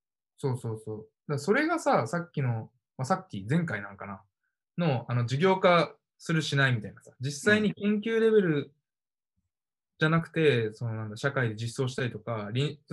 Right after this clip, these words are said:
Speaker 1: 医学部だった、あの、なんだ、医療用ロボットだったら、臨床で使われるっていうレベルになった時に、やっぱ実際の状況を想定しないといけなくて、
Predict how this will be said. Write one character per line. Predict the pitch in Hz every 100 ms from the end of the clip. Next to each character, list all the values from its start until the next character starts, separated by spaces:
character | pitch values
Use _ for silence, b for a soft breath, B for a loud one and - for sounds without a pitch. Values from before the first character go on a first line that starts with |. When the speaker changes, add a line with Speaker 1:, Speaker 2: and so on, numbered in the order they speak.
| 147
Speaker 1:
医 | 147
学 | 165 175
部 | 165
だ | 117
っ | -
た、 | -
あ | 120
の、 | 113 110
な | 113
ん |
だ、 | 107
医 | 120
療 | 160
用 | 180
ロ | 180
ボ | 165
ッ |
ト | 113
だ | 110
っ |
た | -
ら、 | 127 113 101 _ _ -
臨 | 160
床 | 196 208
で | 202
使 | 196 -
わ | 190
れ | 175
る | 170 165
っ | _ _ _ -
て |
い | 170
う |
レ | 147
ベ | 147
ル | 185 180 170 -
に | 170
な | 165 170
っ | - _ _ _ _
た | 139
時 | 127 120
に、 | 120 120
や | 123
っ |
ぱ | 123
実 | 139 170 302
際 |
の | 262 240 175
状 | 175
況 | 202 208 190
を | 175 123 - _ _
想 | - 143
定 | 95
し |
な | 175
い | 120
と |
い |
け | 101
な | 101
く |
て、 | - -